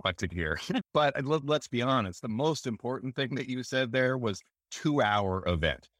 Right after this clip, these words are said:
I have no interest in sitting in front of my screen, no matter how interesting the topic might be,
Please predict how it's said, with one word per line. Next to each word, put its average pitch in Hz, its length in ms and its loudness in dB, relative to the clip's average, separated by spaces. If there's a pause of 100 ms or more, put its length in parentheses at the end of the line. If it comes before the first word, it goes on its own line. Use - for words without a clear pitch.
I 120 220 -2
have 113 220 0
no 117 280 2
interest 98 400 -4
in 92 160 -6
sitting 95 300 -2
in 87 160 -4
front 92 120 0
of 90 60 0
my 87 120 -2
screen, 87 440 -4
no 85 80 -2
matter 85 340 4
how 95 340 0
interesting 87 460 -8
the 87 60 -14
topic 82 380 -2
might 80 240 0
be, 76 240 -2